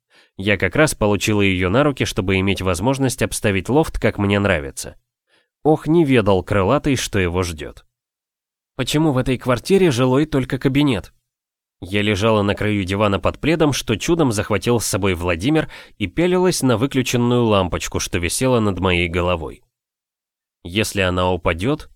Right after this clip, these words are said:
то точно мне в лоб. Эта мысль не давала мне покоя. «Потому что я никогда не жил здесь. Это было местом, где я мог поработать, если находились дела в городе. Я не люблю мегаполисы, дым и многолюдность»,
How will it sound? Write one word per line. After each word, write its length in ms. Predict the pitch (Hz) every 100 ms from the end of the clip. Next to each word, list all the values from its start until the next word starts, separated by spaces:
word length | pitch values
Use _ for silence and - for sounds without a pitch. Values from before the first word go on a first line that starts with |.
| _
то 120 | 110
точно 500 | 87 - 139 - 127
мне 260 | 110 90 92
в 100 | 82
лоб. 300 | 78 69 - - _ _ _
Эта 220 | 101 -
мысль 300 | 127 180 175
не 180 | 156 123
давала 360 | 95 87 92 92
мне 200 | 87 85
покоя. 480 | 101 - 76 55 - _ _ _ _ _ _ _ _ _ _ _ _ _ _
«Потому 320 | 78 87 117
что 180 | 107 113
я 100 | 113
никогда 520 | 113 - 104 104 127
не 140 | 123
жил 300 | 113 120 113
здесь. 460 | 85 71 69 - - _ _
Это 180 | 80 85
было 220 | 90 98
местом, 440 | 98 120 - 95
где 220 | 87 85 95
я 80 |
мог 220 | 95 110 -
поработать, 580 | 104 92 98 127 95
если 240 | 104 92 101
находились 560 | 95 104 87 104 95
дела 280 | 78 95 95
в 80 | 85
городе. 480 | 95 95 69 62 - _ _ _ _ -
Я 200 | 87 92
не 120 | 107
люблю 240 | 117 110 123
мегаполисы, 720 | 101 101 85 131 113 - 90
дым 320 | 78 98 107
и 20 | 92
многолюдность», 960 | 87 85 90 95 90 92 - - -